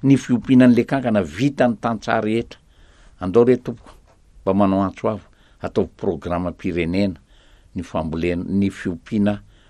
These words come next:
zezika kankana. Satria ny tantsaha miaraka aminay tompoko dia ny zezim-pahatra ray sarety, zezikombo ray sarety zany,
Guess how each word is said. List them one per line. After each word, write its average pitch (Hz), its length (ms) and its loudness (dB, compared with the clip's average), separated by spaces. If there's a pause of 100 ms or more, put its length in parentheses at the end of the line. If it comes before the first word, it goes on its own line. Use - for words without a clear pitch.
(200)
zezika - 480 -6
kankana. 127 400 -6 (960)
Satria 120 400 0
ny 104 80 -2
tantsaha 139 400 2
miaraka 123 400 2
aminay 120 240 0
tompoko - 320 -12
dia 87 160 0
ny - 80 -12
zezim-pahatra 92 640 -4
ray 87 80 -6
sarety, 95 480 -8 (160)
zezikombo - 720 -8
ray 82 80 -6
sarety 104 400 -4
zany, 156 220 -6